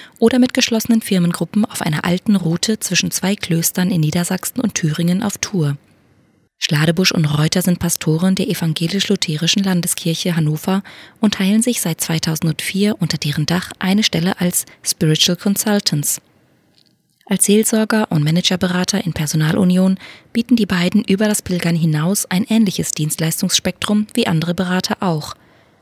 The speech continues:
Freilich stets vor dem Hintergrund christlicher Werte, die die Pastoren unaufdringlich auch jenen nahebringen wollen, die Gott und Kirche nicht besonders nahe stehen.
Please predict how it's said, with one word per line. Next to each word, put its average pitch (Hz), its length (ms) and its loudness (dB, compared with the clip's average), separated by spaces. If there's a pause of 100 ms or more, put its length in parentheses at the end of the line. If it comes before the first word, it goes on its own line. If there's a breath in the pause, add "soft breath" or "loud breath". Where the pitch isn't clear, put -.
(300 soft breath)
Freilich 185 380 0
stets - 320 -2
vor 190 100 2
dem 165 140 0
Hintergrund 170 520 0
christlicher 170 480 -2
Werte, 175 420 0 (340 soft breath)
die 160 80 -2
die 151 80 0
Pastoren 160 460 -2
unaufdringlich 190 840 0
auch 202 80 -4
jenen 165 380 0
nahebringen 180 580 0
wollen, 190 320 2 (320 loud breath)
die 254 80 -6
Gott - 280 0
und 214 160 0
Kirche 170 320 -2
nicht 147 200 0
besonders 165 440 -2
nahe 160 240 2
stehen. 139 440 -4